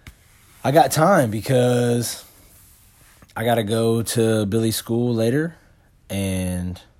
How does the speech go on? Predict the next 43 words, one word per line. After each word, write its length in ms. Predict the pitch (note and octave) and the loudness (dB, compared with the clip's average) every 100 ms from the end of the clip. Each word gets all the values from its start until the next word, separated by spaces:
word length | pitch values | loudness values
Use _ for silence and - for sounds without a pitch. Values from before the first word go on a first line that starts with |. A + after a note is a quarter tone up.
| _ _ _ _ _ _ _ _ | _ _ _ _ _ _ _ _
they 100 | G#2+ | -6
do, 120 | A2 | -4
like, 160 | G#2 F#2 | -4 -6
a 60 | |
parent 440 | F2+ - G#2 G#2 - - - _ _ _ _ _ | -8 -6 -6 -6 -10 -16 -20 _ _ _ _ _
play 260 | - A2 A2 | -8 -6 -6
thing 420 | - B2+ B2+ C#3 - | -4 -4 -4 -8 -12
where 140 | G2+ | -10
I 60 | G2 | -8
get 120 | G2 | -8
to 80 | G2 | -10
go 380 | G2 F#2+ F#2+ F#2+ | -8 -8 -8 -10
into 160 | F2+ | -10
her 80 | F#2+ | -10
school 360 | F#2 - G2+ G2+ | -10 -8 -8 -8
and 80 | F#2 | -8
play 160 | F#2 | -10
with 120 | F#2+ | -10
her 240 | F#2 F2+ F2 | -10 -10 -10
and 80 | F2 | -12
her 80 | |
friends 220 | F2 F2 E2+ | -12 -14 -14
and 80 | |
stuff 160 | E2 E2+ | -14 -14
like 100 | F2+ | -12
that. 260 | F2+ G#2 - | -12 -12 -12
So 320 | F#2+ F2+ F#2 _ _ _ | -10 -10 -12 _ _ _
<clears throat> 340 | _ _ - | _ _ -16
instead 840 | - A2+ A2+ A2 B2+ - A#2 - B2 | -6 0 2 2 0 -8 -8 -2 0
of 60 | A#2 | 0
going 140 | A#2 | -4
to 100 | A2+ | -4
the 60 | G#2+ | -6
gym, 280 | G#2 B2 | -2 -2
I 140 | A#2 C3+ | -2 -6
just 100 | C#3 | -6
came 160 | C3+ | -6
straight 180 | A2+ A2+ | -4 -4
home 300 | A#2 B2 F2 - | -4 -6 -8 -12
from 160 | G2 | -12
dropping 240 | F#2 G2+ G2+ | -8 -8 -6
them 120 | F#2+ | -6
off 320 | G#2 F#2 F#2+ | -6 -8 -12